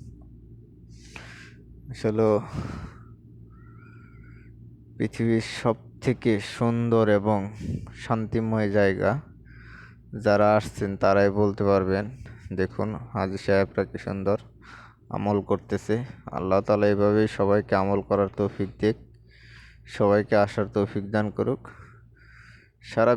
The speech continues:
বিশ্ব থেকে হাজি সাহেবরা আসছে, বিভিন্ন দেশের মানুষ। এখানে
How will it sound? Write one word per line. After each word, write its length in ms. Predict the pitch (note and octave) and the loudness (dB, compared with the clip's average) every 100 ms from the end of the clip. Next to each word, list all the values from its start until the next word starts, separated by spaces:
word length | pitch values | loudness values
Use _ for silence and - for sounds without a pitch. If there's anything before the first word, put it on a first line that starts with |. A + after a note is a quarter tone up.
| B2 | 0
বিশ্ব 220 | D3 - D3+ C#3 | -6 -2 -2 0
থেকে 180 | B2+ B2+ A#2 | -2 0 2
হাজি 200 | G#2+ G#2 | 2 2
সাহেবরা 380 | G#2 G2 F2+ G#2 G2+ | 2 2 2 2 0
আসছে, 240 | - G#2+ C#3+ - - _ G2+ | 0 -6 -6 -10 -20 _ -4
বিভিন্ন 380 | G2+ G#2 A2+ A#2 A2 | 0 0 0 0 -2
দেশের 240 | G#2+ - G#2 G2+ | -2 -2 -4 -2
মানুষ। 260 | F#2+ A2+ - - - - - - - - - - | -2 -4 -8 -18 -20 -20 -20 -20 -20 -20 -14 -10
এখানে 260 | - B2 | -4 -2